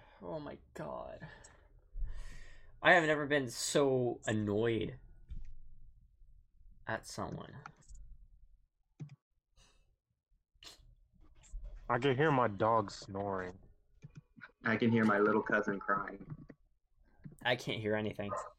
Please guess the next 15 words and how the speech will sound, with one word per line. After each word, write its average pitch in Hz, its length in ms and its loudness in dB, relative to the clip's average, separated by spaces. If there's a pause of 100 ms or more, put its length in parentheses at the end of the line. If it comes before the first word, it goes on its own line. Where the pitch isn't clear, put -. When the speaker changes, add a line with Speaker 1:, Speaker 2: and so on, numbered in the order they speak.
(880)
Speaker 3:
There 110 160 4
goes 123 200 6
my 160 160 6
dog. 87 260 2 (120)
Speaker 2:
<laughs> - 140 -12
Yeah, 135 200 10
I 113 60 6
just, 113 180 -2 (240)
your 143 100 6
dog. 123 260 8 (100)
Speaker 3:
<laughs> - 100 2
Speaker 2:
Ruff, 123 240 8 (240)
ruff. 123 200 10 (2250)
Oh, 101 120 -6
man. 95 280 -8